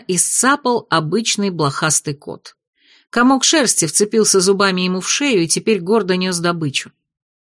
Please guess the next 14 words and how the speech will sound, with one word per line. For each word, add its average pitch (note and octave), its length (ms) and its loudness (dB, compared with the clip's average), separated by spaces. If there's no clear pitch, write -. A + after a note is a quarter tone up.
Так G#3 200 0
как G#3 280 -2
именно G3+ 480 2
сила G#3 360 2
Шедар G#3+ 500 2
удерживала D3+ 640 0
книгу E3 420 -4
в D#3 100 -2
облике D3+ 340 -2
птицы, - 560 -2
все - 300 2
увечья B3+ 460 2
достались D3+ 600 0
ведьме. C3 440 -2